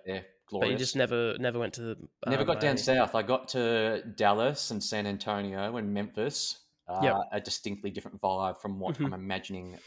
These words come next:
Speaker 1: uh, the
Speaker 2: <laughs> Yeah.
Speaker 1: Southeast would be like. So no, the Southeast down in Florida is the,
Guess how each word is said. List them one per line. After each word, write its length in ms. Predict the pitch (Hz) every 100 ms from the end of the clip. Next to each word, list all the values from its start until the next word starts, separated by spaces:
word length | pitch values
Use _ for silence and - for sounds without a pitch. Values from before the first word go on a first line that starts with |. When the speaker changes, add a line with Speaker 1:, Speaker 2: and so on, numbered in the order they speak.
| - -
Speaker 1:
uh, 220 | 90 214
the 80 | -
Speaker 2:
<laughs> 140 | 285
Yeah. 100 | 98
Speaker 1:
Southeast 360 | 92 113 101 -
would 120 | 95
be 140 | 90 87
like. 300 | 87 90 -
So 180 | 104
no, 340 | 101 101 98 95 - - - _ -
the 40 |
Southeast 540 | 104 117 113 104 135 139
down 140 | 101
in 80 | 95
Florida 560 | - 104 98 95 104 131
is 180 | 98 90
the, 240 | - 90